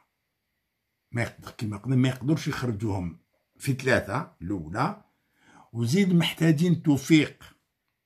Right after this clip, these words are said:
لأنه وقلناها ونعاودوها، خالد نزار رجع بتدخل من طرف إيف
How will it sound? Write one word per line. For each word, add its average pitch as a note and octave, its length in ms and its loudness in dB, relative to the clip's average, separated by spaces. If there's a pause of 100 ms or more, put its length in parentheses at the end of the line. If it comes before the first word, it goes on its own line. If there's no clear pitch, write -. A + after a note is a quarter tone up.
(560)
لأنه D#3+ 800 6 (140)
وقلناها C3 1000 0
ونعاودوها، B2 1080 -2 (480)
خالد G3+ 580 0
نزار F#2+ 680 -2 (200)
رجع F#2+ 760 -2
بتدخل G#2 1120 -6
من D#3 200 -2
طرف - 600 -8
إيف C3+ 480 0